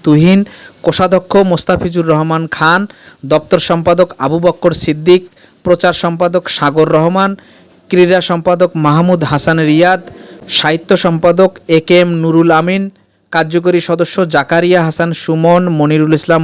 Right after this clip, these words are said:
মনির, মোস্তফা কামাল সুমন, শাহ আলম মিয়া কিনু,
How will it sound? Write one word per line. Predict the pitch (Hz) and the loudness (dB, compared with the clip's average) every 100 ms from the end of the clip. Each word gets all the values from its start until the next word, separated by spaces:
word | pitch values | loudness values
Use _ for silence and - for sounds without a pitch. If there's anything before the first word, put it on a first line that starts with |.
| 156 | 0
মনির, | 151 160 175 175 156 | 0 2 2 0 -2
মোস্তফা | 143 - 147 160 | -4 -6 -4 -2
কামাল | 160 156 156 151 | 0 0 2 0
সুমন, | - 156 160 180 196 - - - - | -2 -2 2 2 0 -8 -20 -20 -20
শাহ | - - 170 175 | -10 -2 0 2
আলম | 180 180 175 | 2 0 0
মিয়া | 175 170 165 - | -2 0 -2 0
কিনু, | 160 170 | 0 2